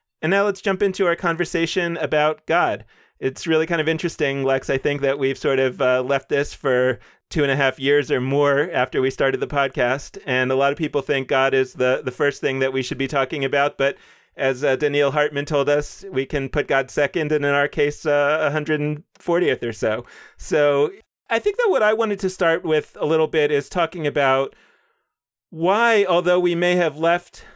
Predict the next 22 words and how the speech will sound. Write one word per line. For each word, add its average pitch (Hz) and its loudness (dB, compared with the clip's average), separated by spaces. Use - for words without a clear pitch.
the 156 -2
subject 160 -2
of 127 -4
God, 156 2
actually, 143 0
as 131 0
I 135 2
look 147 0
at 139 2
it, 135 0
to 139 2
number 139 0
one 139 -2
hundred 143 -2
thirty-one, 143 0
nevertheless, 175 0
it's 156 0
important 165 -2
to 156 -6
talk 156 -2
about 127 0
God, 123 2